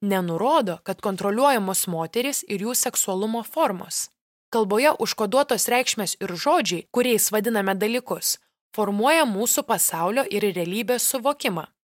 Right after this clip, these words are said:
Vienas iš būdų apversti reikšmes pačioms moterims, darbuotojams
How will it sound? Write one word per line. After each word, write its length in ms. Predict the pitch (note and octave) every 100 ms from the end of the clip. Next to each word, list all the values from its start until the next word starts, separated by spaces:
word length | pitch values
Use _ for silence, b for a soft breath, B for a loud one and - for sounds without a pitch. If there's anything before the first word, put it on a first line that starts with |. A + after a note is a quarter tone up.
| _ _ _
Vienas 360 | G3+ B3 A3 G3
iš 160 | G#3 E3+
būdų 300 | A#3 G3+ -
apversti 640 | F#3+ F3+ D#4+ F4+ - F#3
reikšmes 580 | F3 F3 - D#3+ D#3+ - _
pačioms 440 | F3+ - E4 D#4 -
moterims, 560 | E3+ E3 G#3 B3 B3+ - -
darbuotojams 800 | C4 C#4+ E3+ E3+ E3+ G#3+ A#3